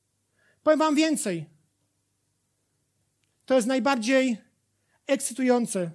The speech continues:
zadanie, które kiedykolwiek ktokolwiek zlecił ludziom. Dużo w tym nas, jest nas.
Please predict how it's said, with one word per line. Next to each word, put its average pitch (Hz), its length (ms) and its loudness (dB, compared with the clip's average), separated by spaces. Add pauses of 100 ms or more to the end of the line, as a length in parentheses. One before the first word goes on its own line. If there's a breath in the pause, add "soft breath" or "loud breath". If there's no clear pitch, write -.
(420)
zadanie, 208 600 -2 (400)
które 226 240 0
kiedykolwiek 226 720 -2 (300)
ktokolwiek 226 520 0
zlecił 202 640 -2
ludziom. 175 440 -2 (3500)
Dużo 294 240 8
w - 40 -2
tym 285 140 6
nas, 269 420 4
jest 233 220 6
nas. 233 420 4